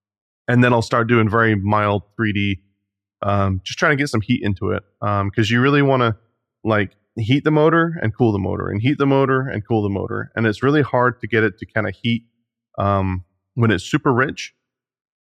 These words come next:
So I'll start to tune it in and lean it a little bit, um, at least on the high end, within a tank or two. Like, the first tank is gonna be just light sport and three D.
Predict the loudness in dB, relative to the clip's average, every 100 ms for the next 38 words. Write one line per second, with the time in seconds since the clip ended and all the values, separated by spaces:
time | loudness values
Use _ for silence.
0 | _ _ -18 -2 2 4 4 2 -2 _
1 | _ _ -2 0 0 0 0 0 -6 -6
2 | 0 2 4 2 2 0 -4 _ _ _
3 | _ -8 -2 0 2 4 4 2 2 2
4 | 2 2 2 0 -2 -6 -2 0 0 0
5 | -4 -4 -4 -2 -2 -2 -2 -2 -2 0
6 | 0 0 -4 _ _ _ _ 0 2 4
7 | 2 0 -2 -2 -4 -4 -6 -4 -2 -2
8 | -2 0 -2 0 0 0 0 -4 -2 -2
9 | -2 -4 -6 -4 -4 -4 -8 0 0 0
10 | -4 -4 0 0 0